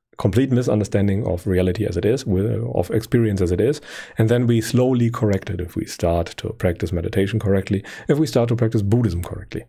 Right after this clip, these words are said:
And the truth of non-self, for example, can be tested in a limited sense in scientific experiments.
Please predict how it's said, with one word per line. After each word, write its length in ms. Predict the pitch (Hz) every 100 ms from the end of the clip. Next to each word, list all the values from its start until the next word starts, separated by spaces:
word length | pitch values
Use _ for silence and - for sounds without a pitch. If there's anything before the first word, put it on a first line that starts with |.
| _ _ - - - - -
And 220 | 101 95
the 80 | 92
truth 340 | - 131 120 -
of 120 | 98
non-self, 680 | 95 110 190 - - 175 -
for 100 | -
example, 380 | 101 98 92 101 -
can 500 | - 117 120 120 117
be 340 | 104 101 95 87 - _ _ -
tested 520 | - 107 - - 87
in 100 | 82
a 60 | 85
limited 360 | 87 85 92
sense 280 | - 95 98
in 120 | 95
scientific 420 | 98 95 98 87
experiments. 580 | 87 - - 90 90 -